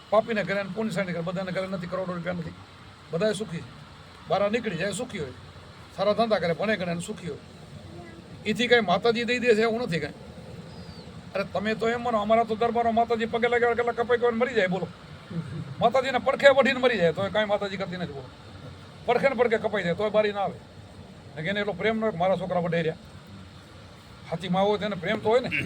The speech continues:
નોખા તો કરાવે ને, બીજું ના કરે તો કાંઈ નહીં. પણ નથી એમ. કેટલાય જતા રહ્યા એમ, બોલો.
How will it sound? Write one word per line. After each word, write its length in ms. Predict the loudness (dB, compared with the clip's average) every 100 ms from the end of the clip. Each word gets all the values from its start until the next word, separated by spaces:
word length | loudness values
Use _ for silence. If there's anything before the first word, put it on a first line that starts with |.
| -6 -10 -12 -14 2
નોખા 260 | 4 8 8
તો 100 | 8
કરાવે 320 | 8 8 6
ને, 120 | 2 0
બીજું 180 | 0
ના 60 | 0
કરે 140 | 0
તો 60 | 0
કાંઈ 160 | 0 -2
નહીં. 960 | -4 -6 -8 -8 -10 -10 -10 -10 -8
પણ 60 | 0
નથી 260 | 0 2
એમ. 200 | 0 -2 -4 -14 -20 -20 -20 -20 -20 -20 0
કેટલાય 340 | 2 6 6
જતા 240 | 8 6 6
રહ્યા 140 | 4
એમ, 80 | 2
બોલો. 200 | -2 -6